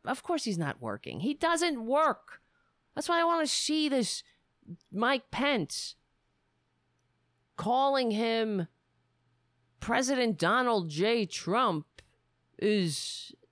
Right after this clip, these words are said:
all he thinks about are the, is the, and is are, whatever, the American people, the safety and the security,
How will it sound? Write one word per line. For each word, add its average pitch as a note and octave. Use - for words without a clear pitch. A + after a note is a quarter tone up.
all C4+
he G#3
thinks C4+
about D3
are F#3+
the, F3
is F#3+
the, F3
and F#3
is D3
are, C3+
whatever, D3+
the A3+
American A3+
people, D#3
the F3
safety F3
and F3
the F#3+
security, F#3